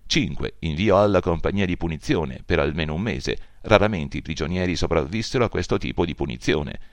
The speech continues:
Sei, bunker o cella di isolamento. Di regola questa punizione finiva con la morte. Sette, esecuzione mediante impiccagione.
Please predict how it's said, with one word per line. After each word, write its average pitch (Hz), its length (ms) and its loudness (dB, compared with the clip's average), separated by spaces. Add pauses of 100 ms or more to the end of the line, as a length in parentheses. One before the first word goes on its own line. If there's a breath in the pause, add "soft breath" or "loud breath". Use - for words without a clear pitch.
(180 soft breath)
Sei, 101 300 4
bunker 69 500 2
o 82 120 2
cella 87 320 2
di 82 100 -2
isolamento. 76 680 0
Di 87 140 -4
regola 73 440 2
questa 95 300 -2
punizione 117 580 -2
finiva 85 380 0
con 92 160 0
la 104 120 2
morte. 64 440 -2 (260 soft breath)
Sette, - 580 0
esecuzione 87 720 0
mediante 87 480 0
impiccagione. 98 960 0